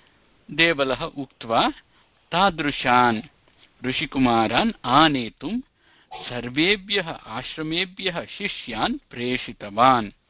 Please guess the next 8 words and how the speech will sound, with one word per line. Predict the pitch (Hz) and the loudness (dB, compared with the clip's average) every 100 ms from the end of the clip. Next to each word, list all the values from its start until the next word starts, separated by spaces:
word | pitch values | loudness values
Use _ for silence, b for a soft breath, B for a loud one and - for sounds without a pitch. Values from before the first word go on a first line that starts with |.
| b b b b b b - | b b b b b b 4
आनेतुम् | 151 170 156 139 - 160 156 | 6 8 4 0 -4 -4 -4
इति, | 139 208 233 - _ _ - | -6 -8 -8 -12 _ _ 0
आनयतु | 135 143 147 143 - 143 | 2 4 2 -2 -4 -6
इति | 139 143 | -4 -2
आसीत्, | 135 135 214 233 - _ _ _ _ _ - | -2 -2 -6 -8 -12 _ _ _ _ _ -8
तत्र | 127 - | -4 4
आनयतु | 139 135 127 139 147 147 139 156 | 4 4 4 4 4 0 -2 -4
इति | 147 202 214 180 | -2 -2 -2 -4